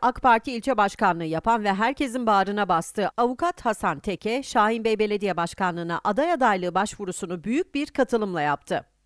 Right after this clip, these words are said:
Oda başkanları, esnaf odaları, dernekler, muhtarlar ve yüzlerce vatandaşın katılımıyla ak Parti Gaziantep İl Başkanlığı'na giden Hasan Teke, Şahinbey Belediye Başkanlığı için başvuru yaptı. Ankara'da yapılan özel görüşmeler sonrasında Gaziantep'e gelerek Şahinbey Belediye Başkanlığı için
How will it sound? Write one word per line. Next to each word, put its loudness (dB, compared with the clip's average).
Oda 4
başkanları, 0
esnaf 0
odaları, -2
dernekler, 0
muhtarlar 0
ve -2
yüzlerce 0
vatandaşın -2
katılımıyla -2
ak -2
Parti 0
Gaziantep 0
İl -4
Başkanlığı'na -2
giden -4
Hasan 0
Teke, -6
Şahinbey 0
Belediye -2
Başkanlığı 0
için -6
başvuru 0
yaptı. -4
Ankara'da 2
yapılan -2
özel 2
görüşmeler -2
sonrasında -4
Gaziantep'e 0
gelerek -4
Şahinbey 0
Belediye 0
Başkanlığı -2
için -4